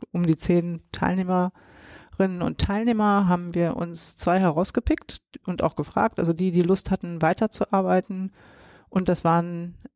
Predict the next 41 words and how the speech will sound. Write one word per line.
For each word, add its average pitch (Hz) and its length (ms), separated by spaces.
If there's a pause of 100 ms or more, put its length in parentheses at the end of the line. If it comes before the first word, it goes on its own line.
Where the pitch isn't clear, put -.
Emma 185 220
und 160 160
Yannick, 180 420 (160)
die 180 160
jetzt 165 300
beide 160 440
im 165 220
Team 160 280
für 160 120
den 156 140
Deutschen - 260
Gründerpreis 160 480
für 170 140
Schüler, 156 760 (140)
ähm, 156 440
regelmäßig 165 380
mit 165 160
dabei 156 260
sind 208 220
und 165 100
die 165 120
wir 160 100
auch 139 100
in 160 120
anderen 151 380
Projekten - 520
mit - 300 (420)
einbeziehen. 151 580
Und 147 300
was 160 220
für 170 100
uns 165 160
auch 170 120
ganz 185 180
spannend 175 320
ist, - 420
bei 165 300
der 156 120
Konzeption 185 800
von 175 300
Projekten, 165 800